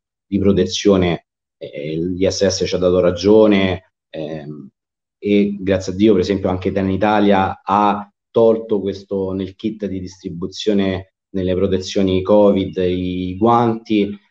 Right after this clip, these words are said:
ma a parte gli strumenti di protezione che ovviamente sono, sono fondamentali, siamo preoccupati per l'usa e getta in generale, che dà una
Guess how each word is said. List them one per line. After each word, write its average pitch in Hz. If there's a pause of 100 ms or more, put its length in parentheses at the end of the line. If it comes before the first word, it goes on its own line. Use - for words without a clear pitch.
(180)
ma 101
a -
parte 120 (180)
gli 98
strumenti 104
di 98
protezione 95
che 95
ovviamente 92
sono, 85
sono 85
fondamentali, 90 (840)
siamo 110
preoccupati 107
per 98
l'usa 98
e 92
getta 95
in 92
generale, 95
che 85
dà 101
una 98